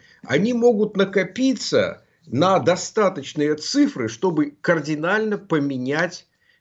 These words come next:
э, расклад. А тем более, что расклад-то не обязательно для того, чтобы повлиять на все выборы. Расклад не надо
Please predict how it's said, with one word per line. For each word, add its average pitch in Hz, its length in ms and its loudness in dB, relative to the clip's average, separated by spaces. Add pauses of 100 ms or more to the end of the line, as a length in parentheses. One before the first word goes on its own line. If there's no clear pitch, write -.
(120)
э, 120 180 -6
расклад. 123 640 -4
А 123 100 -4
тем 165 260 -4
более, 190 320 -2
что 127 220 -6
расклад-то 143 800 -2
не 135 180 -6
обязательно 160 640 -2
для 113 160 -8
того, 147 220 -2
чтобы 110 280 -10
повлиять 123 500 -2
на 123 100 -4
все 240 260 0
выборы. 98 500 2 (200)
Расклад 180 460 0
не 156 120 0
надо 180 360 0